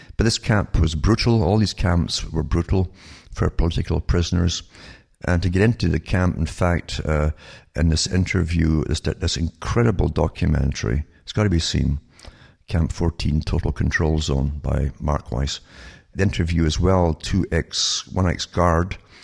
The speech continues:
uh, who, uh, admitted to shooting people out of hand when he felt like it, and just picking women who came in and having sex with them. If they got pregnant, the camp guards got them pregnant, they'd get the women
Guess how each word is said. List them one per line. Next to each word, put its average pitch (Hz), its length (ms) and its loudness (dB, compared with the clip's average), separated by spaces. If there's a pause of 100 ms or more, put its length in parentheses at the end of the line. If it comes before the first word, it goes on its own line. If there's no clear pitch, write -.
(460)
uh, 73 80 -4
who, 73 600 -2 (440)
uh, 69 480 -2 (420)
admitted 92 560 2
to 85 100 0
shooting 78 340 0
people 78 260 2
out 76 120 2
of 76 120 0
hand 80 420 0 (300)
when 87 140 2
he 80 60 2
felt - 220 0
like - 220 -2
it, 85 140 0 (880)
and 78 560 2
just 87 180 -2
picking 85 280 2
women 85 260 4
who 78 120 2
came 80 240 2
in 76 220 2
and 80 160 2
having 76 240 0
sex - 340 -2
with - 220 -2
them. 80 220 0 (340)
If - 140 2
they 107 60 2
got - 240 0
pregnant, 90 520 2
the - 60 -12
camp - 300 -2
guards 76 260 0
got - 120 -4
them 67 140 -4
pregnant, 87 540 0 (480)
they'd 85 160 0
get 87 160 0
the - 100 0
women 80 380 2